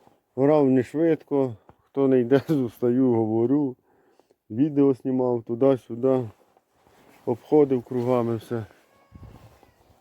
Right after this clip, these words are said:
То зайців знімав, не получилось, то ще щось там. Коротше, в десять виїхав, в шість приїхав. Вісім часов я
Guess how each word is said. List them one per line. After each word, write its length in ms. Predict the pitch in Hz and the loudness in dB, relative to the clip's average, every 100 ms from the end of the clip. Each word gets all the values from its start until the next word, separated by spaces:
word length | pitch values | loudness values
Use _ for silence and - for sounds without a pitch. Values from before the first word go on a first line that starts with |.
| _ _ _ _ _ | _ _ _ _ _
То 140 | 131 120 | -4 2
зайців 420 | 139 131 - 113 | 2 2 -4 -16
знімав, 480 | - 117 117 113 101 - _ _ - | -10 -6 -4 -6 -8 -18 _ _ -18
не 100 | 107 | -14
получилось, 580 | 113 113 107 113 104 | -10 -10 -8 -8 -8
то 140 | - 110 | -10 -14
ще 220 | - 120 | -8 -10
щось 180 | 110 98 | -10 -16
там. 180 | 110 107 | -14 -10
Коротше, 420 | 135 123 - 92 _ _ _ _ _ _ _ _ _ _ _ _ _ _ _ _ _ _ _ | -4 -4 -6 -16 _ _ _ _ _ _ _ _ _ _ _ _ _ _ _ _ _ _ _
в 60 | 110 | -2
десять 360 | 131 143 120 113 | 0 0 -2 -8
виїхав, 520 | 143 170 - 143 143 _ _ _ _ _ | -6 -6 -8 -14 -16 _ _ _ _ _
в 80 | _ | _
шість 220 | 120 120 - | -14 -14 -10
приїхав. 380 | 101 90 - _ _ _ _ _ _ _ _ _ _ _ _ _ 104 | -8 -8 -12 _ _ _ _ _ _ _ _ _ _ _ _ _ -8
Вісім 460 | 113 147 - 139 | -4 -4 -4 -12
часов 460 | - 98 - 117 113 | -12 -18 -12 -8 -8
я 140 | 101 | -10